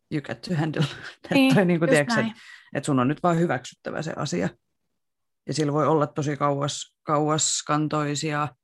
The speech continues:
Speaker 1: ö, vaikutuksia, että sallitko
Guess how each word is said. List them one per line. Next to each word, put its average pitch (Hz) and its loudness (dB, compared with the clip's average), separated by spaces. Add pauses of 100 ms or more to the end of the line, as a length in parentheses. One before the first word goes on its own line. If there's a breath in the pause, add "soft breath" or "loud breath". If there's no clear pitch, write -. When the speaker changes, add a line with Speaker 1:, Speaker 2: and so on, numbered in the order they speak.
(460)
Speaker 1:
ö, 151 -8 (260)
vaikutuksia, 160 0 (1120)
että 117 -6
sallitko 131 -4